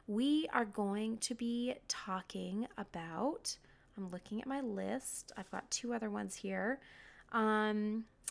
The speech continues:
my title I have is Why I'm Terrified of Trying Something New. Huh. Interesting. I'm not even sure where I was gonna go with that one. What to do.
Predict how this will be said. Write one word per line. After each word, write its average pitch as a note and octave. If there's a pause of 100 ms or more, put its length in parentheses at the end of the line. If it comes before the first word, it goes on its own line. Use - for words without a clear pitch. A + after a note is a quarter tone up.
(280)
my G3
title D4
I G3
have F3+
is G3
Why A3
I'm E4+
Terrified C4+
of -
Trying B3
Something A#3+
New. F#3 (1300)
Huh. D#4 (2250)
Interesting. A3
I'm B3+
not A3+
even G3
sure G#3+
where A3
I A3
was A3+
gonna A#3+
go B3+
with E4
that F3+
one. F3+ (2250)
What B3
to -
do. G3